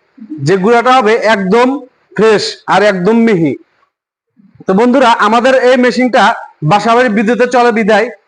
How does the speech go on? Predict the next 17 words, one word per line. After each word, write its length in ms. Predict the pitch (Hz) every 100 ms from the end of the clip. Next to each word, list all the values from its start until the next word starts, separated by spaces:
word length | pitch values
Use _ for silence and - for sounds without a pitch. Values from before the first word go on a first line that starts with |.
| -
আপনার 360 | 180 208 233
খু-, 140 | 202 220
আহ, 340 | 190 180 175 165
খুবই 260 | - 196 226
কম 240 | 247 240
খরচ 240 | 214 220 226
হবে 320 | 233 226 262 - _ _
এবং 360 | 185 208 240 233
খুবই 260 | 202 226 262
কম 260 | 277 262
খরচে 400 | 226 220 226 214 131 - _ _ _
আপনি 280 | 185 190 240
অধিক 320 | 220 208 226
পরিমাণ 300 | 247 233 226 247
লাভবান 420 | 220 202 214 214
হতে 160 | 190
পারবেন। 340 | 180 151 117